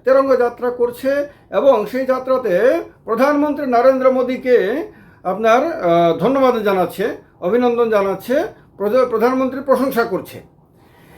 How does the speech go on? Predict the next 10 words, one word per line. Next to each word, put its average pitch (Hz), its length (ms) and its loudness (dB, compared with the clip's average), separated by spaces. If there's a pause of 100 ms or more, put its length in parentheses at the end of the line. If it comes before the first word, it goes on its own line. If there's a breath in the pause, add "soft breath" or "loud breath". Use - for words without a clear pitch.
(120 soft breath)
এগুলি 330 320 4
সবই 277 280 -2
হচ্ছে 294 360 0
বিজেপির 269 420 2
উদ্যোগে, 147 400 -2
রাজ্যের 208 320 2
শাসক 220 320 -8
দল 269 320 0
বিজেপির 247 440 -2
উদ্যোগে। 120 360 -8